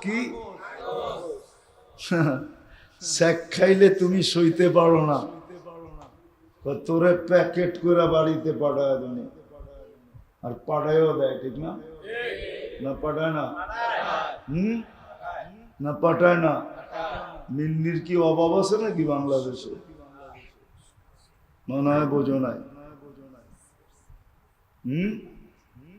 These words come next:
আবার তোমাকে মতো পুরুষের ভিতরেও আছে এরকম,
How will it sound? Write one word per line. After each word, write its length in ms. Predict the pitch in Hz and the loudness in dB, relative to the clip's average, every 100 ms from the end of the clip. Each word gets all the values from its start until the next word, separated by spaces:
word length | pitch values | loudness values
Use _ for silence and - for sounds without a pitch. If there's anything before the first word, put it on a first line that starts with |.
| _ - | _ -12
আবার 280 | 127 139 151 | -4 0 0
তোমাকে 480 | - 170 165 165 165 | 0 0 4 4 4
মতো 600 | 180 185 190 185 160 - - - - - - - 180 151 - | 4 2 4 4 4 0 -12 -18 -20 -20 -20 -20 -20 -20 -8
পুরুষের 520 | 202 202 190 180 185 | -4 -2 -2 0 2
ভিতরেও 540 | 170 170 170 196 196 | 2 -2 2 6 10
আছে 260 | 185 175 175 | 10 8 6
এরকম, 600 | 170 165 165 143 - - | 4 4 2 -2 -4 -8